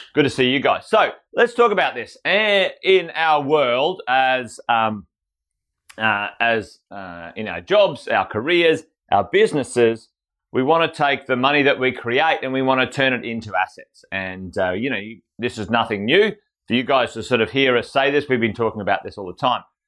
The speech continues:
But, uh, I wanna sort of point out today the four places or the four times your money can create a return, um, grow a return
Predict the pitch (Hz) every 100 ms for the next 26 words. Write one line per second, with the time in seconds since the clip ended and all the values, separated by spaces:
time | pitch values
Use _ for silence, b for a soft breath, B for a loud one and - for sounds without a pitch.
0 | _ _ _ 127 135 135 156 139 143 160
1 | 180 170 165 160 151 160 160 170 160 -
2 | 131 180 180 131 120 120 _ _ _ _
3 | 117 - 156 175 175 151 - - 160 175
4 | 226 - 110 92 117 - _ _ _ -
5 | 131 135 127 147 151 143 - 180 190 147
6 | 117 113 143 135 131 143 156 156 - 135
7 | 123 123 - _ _ _ - - 135 147
8 | 151 - 123 117 113 180 214 196 120 135
9 | 208 - _ _ _ _ _ _ _ _
10 | _ - _ 120 123 120 117 - _ _
11 | _ 107 104 127 160 202 165 127 - 190
12 | 190 147 123